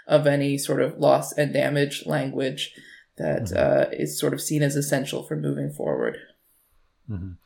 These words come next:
Speaker 2: And just to touch on, like, you started with talking about, um, methane reduction and, like, the global methane pledge,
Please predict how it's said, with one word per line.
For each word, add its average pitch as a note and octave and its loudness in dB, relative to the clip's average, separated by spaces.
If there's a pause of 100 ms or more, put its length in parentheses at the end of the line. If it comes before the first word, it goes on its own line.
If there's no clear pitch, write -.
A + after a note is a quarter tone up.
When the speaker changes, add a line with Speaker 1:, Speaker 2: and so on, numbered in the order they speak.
(140)
Speaker 2:
And E3 -4 (160)
just F3+ -4
to F#3 0
touch A#2+ -4
on, G#2+ -4
like, F#2 -2 (500)
you A2 -4
started A2+ 2
with G#2 -2
talking F#2+ 2
about, F2+ -4
um, F#2 -6 (240)
methane G2+ 0
reduction F2+ -4
and, F2+ -4
like, E2+ -4
the F2 -10
global F2 -4
methane E2+ -4
pledge, E2 -12